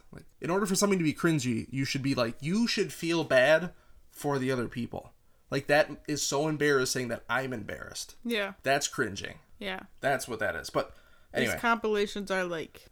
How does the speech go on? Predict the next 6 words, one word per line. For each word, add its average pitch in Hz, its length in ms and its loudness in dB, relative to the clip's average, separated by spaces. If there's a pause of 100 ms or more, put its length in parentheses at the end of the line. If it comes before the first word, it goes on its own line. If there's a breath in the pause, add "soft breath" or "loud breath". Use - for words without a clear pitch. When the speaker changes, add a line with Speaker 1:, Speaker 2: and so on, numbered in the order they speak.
Speaker 2:
awkward 208 540 2
videos, 185 880 -4
lots 233 260 2
of 208 160 -8
TikToks 185 720 -6
now. 185 540 -6